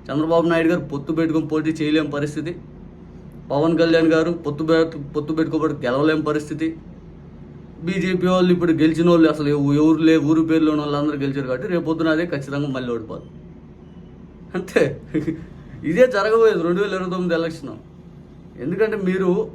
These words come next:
ఇంతకు మించి బాగా చేసే అవకాశం మీకు లేదు, లేదు, లేదు అని చెప్పి ప్రజలు మౌలు చేస్తున్నాం అనుకుంటున్నాను. ప్రజలకు ఓరే స్వామి అన్నీ తెలుసు. ఒక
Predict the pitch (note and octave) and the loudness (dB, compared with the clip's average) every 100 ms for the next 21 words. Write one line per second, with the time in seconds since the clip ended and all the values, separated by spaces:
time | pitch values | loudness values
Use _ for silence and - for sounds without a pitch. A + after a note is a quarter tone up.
0 | - D3 D3+ G#3 G#3+ G#3+ A3 G#3 F3+ F#3+ | -8 -8 -4 -2 0 0 -4 0 2 2
1 | G3+ G3 F3+ E3+ G3 F#3+ F3+ E3 D3 D3 | 2 0 0 0 -2 0 2 0 0 0
2 | F#3 F3+ F#3 E3+ E3+ D#3+ E3+ E3+ E3+ D3 | 0 -2 -2 0 0 0 0 0 0 -2
3 | C#3+ A2+ C#3+ D3+ F#3 G3 E3 F3 F3 E3 | -4 -6 -4 -4 -2 -2 0 0 2 0
4 | D3+ D#3+ C#3+ C#3 C#3 D#3 - D3 D3+ F#3+ | 0 -2 -2 -2 -4 -4 -4 -4 -4 -6
5 | F3+ F3 F3+ E3+ D3+ D#3 C#3+ F3 G3+ A3 | -4 -2 -2 -4 -6 -6 -4 -4 -4 -2
6 | F3+ - D3 - - - - - - - | -2 -4 -8 -18 -20 -20 -20 -20 -20 -20
7 | - - - - - - D3 | -20 -20 -20 -20 -14 -10 -6